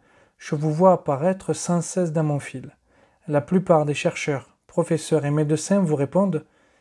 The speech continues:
souvent un peu trop à mon goût, avec insultes, et j'en ai quelque peu la nausée. Je suis sur Twitter pour suivre l'actualité scientifique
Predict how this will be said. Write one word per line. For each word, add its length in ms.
souvent 720
un 60
peu 160
trop 200
à 60
mon 180
goût, 400
avec 240
insultes, 560
et 160
j'en 240
ai 340
quelque 260
peu 180
la 140
nausée. 320
Je 180
suis 240
sur 240
Twitter 520
pour 160
suivre 260
l'actualité 480
scientifique 800